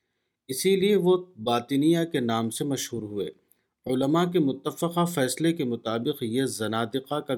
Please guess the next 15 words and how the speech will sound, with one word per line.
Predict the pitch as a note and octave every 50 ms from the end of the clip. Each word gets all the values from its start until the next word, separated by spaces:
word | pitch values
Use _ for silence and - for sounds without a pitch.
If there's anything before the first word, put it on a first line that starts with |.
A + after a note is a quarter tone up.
| G#2 -
گروہ | A2 G#2+ A2+ A2+ A2
تھا | A2 - G#2+ G#2+ G2+ - - _ _ _ _ _ _ _ _ -
جس | - E3+ E3+ E3+ E3+
نے | F3 E3+
اپنی | - B2 C3 - - D#3 D#3
اباحیت | - - B2+ G#2+ A2+ A2+ G#2+ - - C#3 C3+ C#3+ D#3 D#3 D3+
اور | D3 B2+
بے | A#2+ G2 F#2+ A#2 A#2
عملی | A2+ G#2+ A2 A#2 B2 C3 D3+ D#3+
کو | D#3+ - C3+
چھپانے | - - B2+ - - G#2+ G#2+ G#2+ A#2+ A#2+
کے | A#2 - A2 G#2+
لیے | B2 C#3+
یہ | D3 C#3 B2+
نظریہ | A2 G#2+ G#2 G#2 G2+ A2 G2+ G#2+ G#2+ A2+